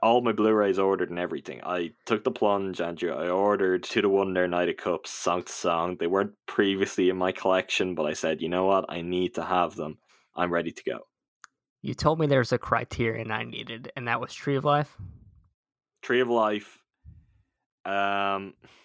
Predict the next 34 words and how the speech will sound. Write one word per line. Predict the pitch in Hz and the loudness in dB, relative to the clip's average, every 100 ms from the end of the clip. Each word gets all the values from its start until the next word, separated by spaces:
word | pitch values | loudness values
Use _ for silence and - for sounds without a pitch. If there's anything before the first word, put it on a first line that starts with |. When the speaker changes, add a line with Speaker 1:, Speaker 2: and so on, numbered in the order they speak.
| _ _ _ _ - _ _ - | _ _ _ _ -20 _ _ 0
Speaker 1:
yeah, | 143 135 | 4 4
the | 123 131 | 2 2
reason | 185 202 | 2 2
I | |
said | 175 151 | 2 2
that | 135 107 | 4 2
is | 110 107 - | -2 -6 -6
the | 104 | -4
extended | 92 - 101 107 101 - | -4 -2 -2 0 -4 -6
cut | 101 82 - | -8 -8 -2
too. | 98 87 69 - 101 | 0 0 -2 -8 -4
I | |
mean, | 101 101 98 - _ _ _ | -2 -2 -4 -8 _ _ _
we | 127 120 | 0 2
can, | 117 104 98 - | 2 -2 -4 -2
we | 113 | 0
can | 117 | 0
see | - 113 92 | 0 2 2
how | 98 | 0
deep | 95 92 87 - | -2 -4 -4 -6
we're | 85 | -4
really | 87 87 80 | -2 -4 -4
gonna | 78 78 | -8 -8
get | 90 78 | -8 -8
into | 80 - | -10 -14
this. | - - - | -14 -8 0
We'll | 113 | 4
let | 127 131 | 4 4
you | 127 | 2
watch | 113 104 - | 2 2 0
the | 110 | -4
first | - 101 - - | 0 0 0 0
three | 90 85 | 0 0
movies | 82 85 78 - - - | -2 -2 -4 -10 -12 -14